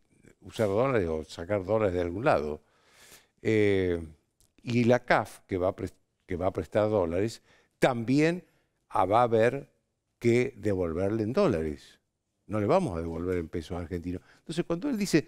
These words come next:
"No vamos a usar un dólar de las reservas", yo no sé a qué se está refiriendo realmente. No sé a qué se refiere.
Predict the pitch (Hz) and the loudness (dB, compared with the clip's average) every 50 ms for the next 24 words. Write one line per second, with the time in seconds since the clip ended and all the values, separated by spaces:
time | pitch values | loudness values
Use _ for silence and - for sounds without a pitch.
0 | - _ _ _ - 180 214 214 196 196 175 165 147 110 98 95 95 98 92 - | -6 _ _ _ -6 -4 -2 2 2 4 4 2 0 0 0 0 0 0 -2 -6
1 | - - 139 135 120 - - - 135 120 120 107 98 90 101 92 82 78 82 82 | -2 2 2 2 2 0 -4 -4 -2 0 0 0 2 2 0 0 -2 -4 -8 -10
2 | 87 95 104 - _ _ _ _ _ _ _ - 107 98 98 90 90 101 90 - | -10 -12 -14 -18 _ _ _ _ _ _ _ -4 -2 -2 -2 -2 -2 -4 -2 0
3 | 113 117 139 160 170 - 233 220 214 170 - - 196 165 120 - - - - 170 | -2 0 0 -2 -2 -2 -4 -6 -6 -6 -2 0 2 2 2 0 -4 -6 -6 -6
4 | 139 - - 82 - - - 92 78 73 76 - - 78 71 78 78 76 76 76 | -4 -6 -10 -12 -12 -12 -12 -10 -10 -10 -12 -12 -12 -12 -12 -10 -12 -12 -12 -14
5 | 80 73 78 76 71 67 69 69 69 67 69 - - 80 78 - _ _ _ _ | -14 -14 -14 -14 -14 -14 -16 -18 -18 -18 -18 -14 -14 -14 -14 -14 _ _ _ _
6 | _ _ _ _ - - - - - 160 196 202 - - - 202 180 156 - - | _ _ _ _ -20 -20 -16 -6 -2 0 0 0 -2 0 2 2 2 2 0 -2
7 | 180 160 - - 143 113 110 92 - - 139 139 101 76 76 69 65 | -4 -4 -2 -4 -4 -4 -4 -6 -4 -2 0 2 2 0 0 -4 -6